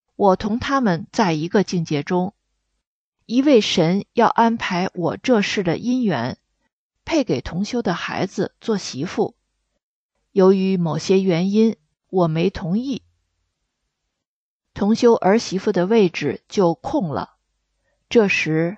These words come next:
那个神，即同修现在的儿媳妇，主动站出来，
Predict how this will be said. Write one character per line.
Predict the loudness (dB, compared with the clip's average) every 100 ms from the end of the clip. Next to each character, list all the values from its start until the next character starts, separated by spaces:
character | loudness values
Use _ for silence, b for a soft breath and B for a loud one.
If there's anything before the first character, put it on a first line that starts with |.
| _
那 | 0 0
个 | 0
神， | -4 -2 -2 -2 -6 -14 _ _ _ _ _
即 | -6 -2 -2
同 | -4 -4 -2
修 | 0 -2
现 | 0 0 0
在 | 0 2
的 | 0
儿 | 0 -4
媳 | -4 -6 -8
妇， | -6 -6 -8 _ _ _ _ _ _ _
主 | 2 4
动 | 4 0 2
站 | 2 2
出 | 0 -2
来， | 0 -2 -4